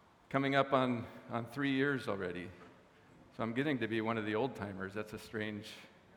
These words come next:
strange feeling. But I'm here with, uh,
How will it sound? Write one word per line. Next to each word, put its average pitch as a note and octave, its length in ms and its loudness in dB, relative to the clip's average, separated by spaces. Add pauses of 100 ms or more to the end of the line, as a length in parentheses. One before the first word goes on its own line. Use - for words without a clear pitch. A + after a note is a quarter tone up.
(140)
strange A#2 360 -6
feeling. G#2+ 420 0 (2500)
But A#2 100 4
I'm B2 160 6
here B2+ 180 6
with, A#2+ 320 2
uh, A2 280 6